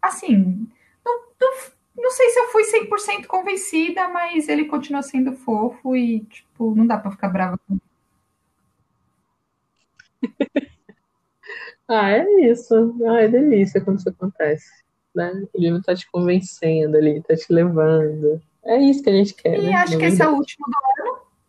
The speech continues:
Speaker 1: né?
Speaker 2: É isso. Nós tentamos ser breves. Espero que vocês tenham gostado. Foi um ano de aprendizado pra gente, acho que pra todo mundo, né? Com,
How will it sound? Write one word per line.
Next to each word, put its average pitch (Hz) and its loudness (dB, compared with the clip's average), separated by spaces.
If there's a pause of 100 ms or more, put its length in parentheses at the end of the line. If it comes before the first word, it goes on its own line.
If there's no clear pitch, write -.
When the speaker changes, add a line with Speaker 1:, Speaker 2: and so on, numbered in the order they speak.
(260)
Speaker 1:
né? 311 -2
Speaker 2:
É 392 6
isso. 233 4 (120)
Nós 240 2
tentamos 294 -2
ser 233 2
breves. 160 2
Espero 208 -2
que 208 -12
vocês 208 -2
tenham 180 -2
gostado. 160 0 (120)
Foi 185 -2
um 196 2
ano 185 2
de 180 2
aprendizado 165 0
pra 156 2
gente, 160 -4
acho 151 -6
que - -20
pra 151 -2
todo 160 -2
mundo, 160 2
né? 165 2 (140)
Com, 160 -2